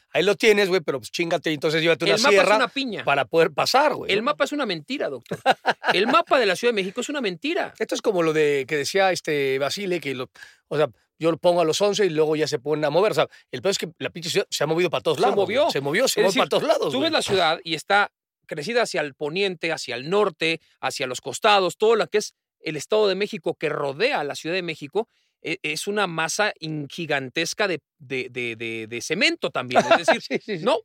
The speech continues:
Speaker 2: Todo eso forma parte de la megalópolis que le llaman, ¿no? Además de las ciudades capitales cercanas como Pachuca, Toluca, la misma Puebla, Cuernavaca, todo eso se genera en un, en un ente gigantesco de población.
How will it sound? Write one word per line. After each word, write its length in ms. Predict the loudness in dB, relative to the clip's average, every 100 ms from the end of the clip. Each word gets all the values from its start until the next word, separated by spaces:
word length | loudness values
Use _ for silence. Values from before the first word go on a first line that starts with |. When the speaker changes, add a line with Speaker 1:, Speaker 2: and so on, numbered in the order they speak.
| _
Speaker 2:
Todo 300 | 2 4 4
eso 280 | 4 2 -2 -2
forma 260 | -4 -2 -2
parte 380 | 0 0 -2
de 80 | -4
la 100 | -4
megalópolis 760 | -4 -4 -4 -2 -2 -2 -6 -4
que 100 | -4
le 100 | -2
llaman, 400 | 0 -2 -4 -6
¿no? 220 | -8 -10 _ _ -20 -20 -20 -12
Además 460 | -6 -6 -4 -2 -2
de 80 |
las 100 | -4
ciudades 280 | -2 -2 -4
capitales 500 | -6 -12 -6 -4 -4
cercanas 420 | -8 -6 -4 -6
como 220 | -10 -14 -8
Pachuca, 540 | -8 -6 -6 -6 -10
Toluca, 520 | -10 -6 -4 -4 -6
la 100 | -6
misma 260 | -8 -10 -6
Puebla, 380 | 0 0 0 -8
Cuernavaca, 540 | -10 -4 -2 -2 -4 -10 _ _ _
todo 240 | 2 2
eso 160 | 0 -4
se 140 | -8
genera 300 | -10 -8 -6
en 100 | -6
un, 240 | -6 -10 -12
en 140 | -12
un 260 | -10 -10 -10
ente 340 | -10 -6 -6
gigantesco 640 | -8 -8 -8 -8 -10 -4 -4
de 80 | -4
población. 460 | -8 -8 -8 -8